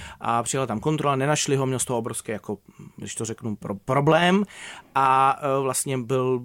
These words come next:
pak předvolaný na s-, na, co byli, protože tam byla místní komunistická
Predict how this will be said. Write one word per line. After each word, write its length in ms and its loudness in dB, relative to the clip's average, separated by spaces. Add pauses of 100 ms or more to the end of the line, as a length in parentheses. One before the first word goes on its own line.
(120)
pak 140 -10 (120)
předvolaný 760 -2
na 120 -6
s-, 260 -8
na, 320 -6
co 120 -6
byli, 220 -6
protože 280 -12
tam 120 -4
byla 180 -6 (280)
místní 440 -4
komunistická 840 -6